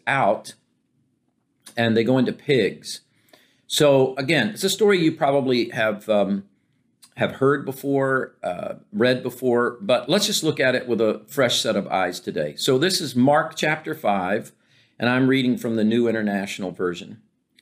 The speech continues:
They went across the lake to the region of the, uh, Geras-, Gerasenes. When Jesus got out of the boat, a man with an impure spirit came from the tombs to meet him. This man lived in the tombs, and no one could bind him anymore, not even with a chain.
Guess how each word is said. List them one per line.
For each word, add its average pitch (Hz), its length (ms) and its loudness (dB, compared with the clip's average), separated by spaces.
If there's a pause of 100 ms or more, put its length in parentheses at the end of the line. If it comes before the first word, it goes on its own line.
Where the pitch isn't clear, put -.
(460)
They 143 100 2
went 202 180 4
across 185 400 0
the 165 80 -2
lake 151 320 2
to 143 80 -4
the 131 120 2
region 135 360 0
of 110 140 0
the, 113 320 0 (100)
uh, 107 360 2
Geras-, 110 500 -2 (400)
Gerasenes. 104 800 -2 (480)
When 139 340 2
Jesus 202 380 0
got 143 180 2
out 151 140 4
of 147 40 -2
the 147 80 2
boat, 113 440 2
a 120 80 2
man 147 320 2
with 147 120 2
an 131 120 2
impure 147 420 -2
spirit 151 540 0
came 147 320 -2
from 135 180 -2
the 117 80 0
tombs 113 460 0
to - 100 -8
meet 110 240 0
him. 73 200 -4 (540)
This 156 200 0
man 165 300 2
lived 165 340 2
in 120 100 2
the 113 80 -2
tombs, 110 580 -2
and 113 220 0
no 135 160 2
one 156 240 0
could 117 240 -6
bind 120 360 0
him 92 280 -4
anymore, 101 640 -4
not 117 240 0
even 131 260 0
with 104 140 -2
a 80 60 -6
chain. - 540 -6